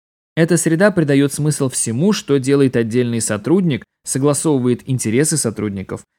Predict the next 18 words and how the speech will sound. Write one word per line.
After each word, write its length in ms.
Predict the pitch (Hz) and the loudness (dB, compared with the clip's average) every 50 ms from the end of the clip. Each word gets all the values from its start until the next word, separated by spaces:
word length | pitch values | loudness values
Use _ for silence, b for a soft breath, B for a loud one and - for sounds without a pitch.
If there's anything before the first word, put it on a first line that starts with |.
| _ _ | _ _
создаёт 440 | - 170 156 151 175 170 170 160 143 | -4 -4 0 2 2 2 2 2 0
возможности 680 | 151 147 139 147 160 180 196 175 165 151 - - 139 | 0 0 0 0 0 0 0 0 0 -2 -2 -2 -2
для 160 | 127 131 135 | -2 -2 -2
принятия 500 | 131 139 131 127 127 123 120 - 117 117 | 0 -2 -2 -2 -2 -2 -2 -2 0 0
решений 560 | 117 123 123 - - 202 208 202 190 175 170 - _ _ | 0 0 0 0 2 2 4 4 4 2 2 -2 _ _
и 80 | - 156 | -2 0
обеспечивает 720 | 160 156 139 131 - - 113 104 104 - 110 107 104 - | 0 2 0 -2 -2 -2 -4 -4 -4 -4 -4 -4 -4 -4
мотивацию. 760 | 113 117 120 - 135 120 110 98 92 - - - - - 135 - _ _ _ _ _ _ _ _ _ _ _ _ | -4 -4 -4 -2 -2 0 0 -2 -2 -6 -10 -10 -12 -14 -16 -18 _ _ _ _ _ _ _ _ _ _ _ _
Хорошо 340 | - 147 156 151 - 180 | 0 0 0 2 4 4
разработанная 680 | 165 151 139 147 151 160 165 160 - 151 143 139 135 131 | 4 4 4 2 4 4 4 2 2 0 0 0 0 0
система 480 | - 139 135 - - 143 143 147 151 | -2 -4 -4 -2 -2 -2 -2 -2 -2
целей 400 | 147 - - 226 240 233 208 170 - | -2 0 2 2 2 2 2 0 2
очень 340 | 147 151 156 - 165 160 | 0 0 0 0 -2 0
полезна 540 | 151 - 156 160 175 185 175 151 123 117 113 | 0 2 2 4 4 6 6 4 4 2 -2
для 140 | 104 107 107 | -2 -2 -2
создания 580 | - - 110 104 110 123 127 147 170 175 147 117 | -2 -2 -4 -4 -2 0 0 2 2 2 0 -2
такой 300 | - 113 110 - 117 113 | -4 -6 -4 -4 -4 -4
среды, 500 | - - 147 160 139 120 101 92 - | -2 0 0 0 2 0 -2 -2 -4